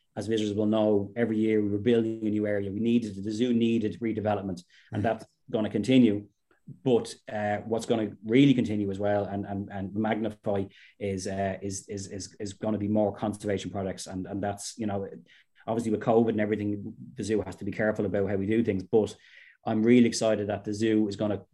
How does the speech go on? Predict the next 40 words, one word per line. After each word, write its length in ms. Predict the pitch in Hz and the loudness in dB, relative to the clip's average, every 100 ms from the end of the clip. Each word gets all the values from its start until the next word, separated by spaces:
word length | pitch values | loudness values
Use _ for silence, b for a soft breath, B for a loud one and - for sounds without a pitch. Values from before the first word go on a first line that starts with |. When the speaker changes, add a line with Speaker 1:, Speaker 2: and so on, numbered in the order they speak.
| - | -2
Speaker 1:
basically 360 | 110 107 107 | -2 0 -4
change 420 | 92 - 107 110 101 | -6 -2 0 2 0
and 100 | 101 | -2
become 260 | 98 110 | -2 0
more 300 | 104 104 104 - | 2 2 0 -2
of 60 | |
a, 160 | 101 98 B B B _ _ - | -2 -2 B B B _ _ -4
an 140 | 117 | 0
organization 840 | 110 107 104 104 101 110 104 98 - | 2 2 2 0 0 -4 -4 -6 -6
that 280 | 101 95 - | -6 -6 -6
is 120 | 127 110 | -6 -2
a 40 | |
conservation 520 | 120 120 110 107 110 | 2 2 2 0 0
organization 520 | 104 101 101 101 98 92 | -4 -2 -2 -2 -4 -4
that 200 | 101 107 | -4 0
runs 240 | 107 104 | 0 0
a 60 | 98 | 0
zoo 420 | 101 104 95 - b b | 4 4 2 -4 b b
rather 340 | 135 113 107 104 | -8 0 2 2
than 120 | 104 | 0
the 80 | 104 | 2
other 100 | 101 | 2
way 120 | 98 | 0
around. 460 | 98 101 95 90 - 123 | -2 -2 -4 -6 -8 -8
Speaker 2:
Mm. 180 | 101 92 | -8 -6
Speaker 1:
So, 420 | 110 104 101 101 | -2 -2 -4 -4
you 120 | 113 | -4
know, 220 | 107 104 104 | 0 0 2
it 80 | |
is, 160 | 110 104 | 0 0
it 120 | 117 107 | -4 -4
is 140 | 104 | -2
great. 300 | 113 107 104 | 0 0 0
And 200 | 104 104 | -4 -4
with 120 | 113 | -2
the 100 | 117 | 4
animals 240 | 123 123 113 | 6 6 4
in 40 | |
the 60 | 110 | 2
wild, 380 | 113 127 131 | 4 4 2